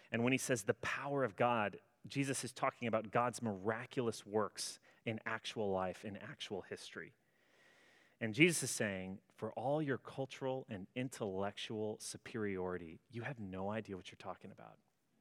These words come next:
And then he goes on to clarify the scriptures and the power of God. So look with me at verse thirty. "For in the resurrection they neither marry nor are given in marriage, but are like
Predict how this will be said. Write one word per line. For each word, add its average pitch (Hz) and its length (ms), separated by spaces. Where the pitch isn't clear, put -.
And 117 100
then 127 120
he 131 80
goes 120 280
on 117 340
to - 120
clarify 110 880
the - 80
scriptures - 640
and 98 140
the 92 40
power 90 360
of 87 100
God. 87 300
So 113 140
look 123 140
with 123 140
me 120 80
at 104 80
verse 107 200
thirty. 127 280
"For 165 280
in 185 80
the 190 100
resurrection 165 600
they 131 100
neither 143 240
marry 139 400
nor 123 220
are 123 40
given 135 240
in 120 140
marriage, 123 380
but 135 120
are 131 80
like 131 220